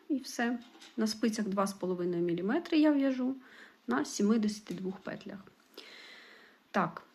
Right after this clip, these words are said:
із шкарпетками це все. Так що сподіваюсь, що я зможу вам показати вже готову роботу. Наступне, що я планую робити, це, е,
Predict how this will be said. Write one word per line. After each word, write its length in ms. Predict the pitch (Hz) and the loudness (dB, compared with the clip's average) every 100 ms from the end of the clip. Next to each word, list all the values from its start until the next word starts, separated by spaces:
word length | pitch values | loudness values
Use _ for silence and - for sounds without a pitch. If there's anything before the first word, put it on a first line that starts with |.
| _ _ _ _ - | _ _ _ _ -6
із 140 | 214 214 | -2 -2
шкарпетками 760 | - 233 233 262 - 202 175 | 2 2 4 2 2 2 2
це 180 | - 262 | 0 -4
все. 400 | 254 - 175 220 339 - - - - - - - - - | -4 -4 2 4 4 -2 -20 -20 -20 -20 -20 -20 -16 -6
Так 180 | 208 | -4
що 360 | - - 214 208 202 - - | -4 -2 4 4 2 -8 -8
сподіваюсь, 560 | - 220 214 240 220 | -2 2 6 6 6
що 160 | - 220 | 4 4
я 140 | 208 | 4
зможу 340 | 190 190 165 175 | 4 4 4 2
вам 180 | 175 | 0
показати 480 | 170 180 190 196 190 | 0 -2 0 0 -2
вже 160 | 180 170 | -4 -4
готову 460 | 175 214 240 208 | 0 2 2 4
роботу. 600 | 185 160 165 180 190 359 453 - _ _ _ - _ _ _ - - - - - _ _ | 2 0 0 -2 2 2 2 -10 _ _ _ -20 _ _ _ -14 -14 -14 -20 -20 _ _
Наступне, 640 | 220 226 - 349 381 330 320 | 2 2 4 2 8 8 8
що 220 | - 294 | 4 4
я 140 | 285 | 4
планую 480 | 269 254 262 254 240 | 4 4 6 6 6
робити, 500 | 233 214 294 330 277 | 4 4 4 4 -2
це, 500 | 285 - 240 254 277 285 - - - - - _ _ _ - | -2 -6 0 2 2 -2 -14 -20 -20 -20 -20 _ _ _ -6
е, 520 | 214 208 208 202 196 | 0 2 2 2 2